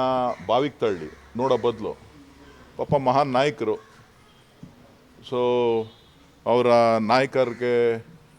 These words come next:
ಅವರ ನಾಯಕತ್ವಕ್ಕೆ, ಅವರ ಇದಕ್ಕೆ ಒಂದು, ಆ, ಇದನ್ನ ಕೊಡಬೇಕು, ಹ್ಮ್, ಶಬಾಷ್ಗಿರಿ ತಗೋಬೇಕು.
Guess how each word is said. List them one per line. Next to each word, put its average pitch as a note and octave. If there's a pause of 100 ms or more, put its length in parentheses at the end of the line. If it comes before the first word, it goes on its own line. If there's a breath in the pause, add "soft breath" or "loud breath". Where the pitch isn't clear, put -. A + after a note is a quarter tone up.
(160)
ಅವರ A2+
ನಾಯಕತ್ವಕ್ಕೆ, A#2
ಅವರ G#2+ (520)
ಇದಕ್ಕೆ G#2+ (420)
ಒಂದು, F2 (720)
ಆ, F#2+
ಇದನ್ನ A#2+
ಕೊಡಬೇಕು, E2+
ಹ್ಮ್, -
ಶಬಾಷ್ಗಿರಿ A#2
ತಗೋಬೇಕು. E2